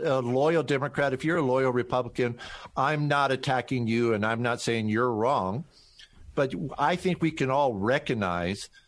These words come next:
that there is a level of corruption within these parties that go beyond the point of being acceptable,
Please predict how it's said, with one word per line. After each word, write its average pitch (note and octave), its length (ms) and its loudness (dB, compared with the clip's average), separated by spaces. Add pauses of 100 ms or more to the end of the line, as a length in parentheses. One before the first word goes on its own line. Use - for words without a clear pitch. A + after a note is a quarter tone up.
(460)
that A#2+ 160 0
there C3+ 260 2
is C3 240 2
a G#2+ 140 2
level C3 580 2
of B2 140 -4
corruption A#2 580 -2
within C3 320 -2
these C3 180 0
parties A2+ 520 -2
that G2 160 -2
go A#2+ 260 2
beyond A#2 680 0
the A2 80 -2
point A#2 440 -2
of G#2 220 -2
being G#2+ 260 0
acceptable, F2 760 -6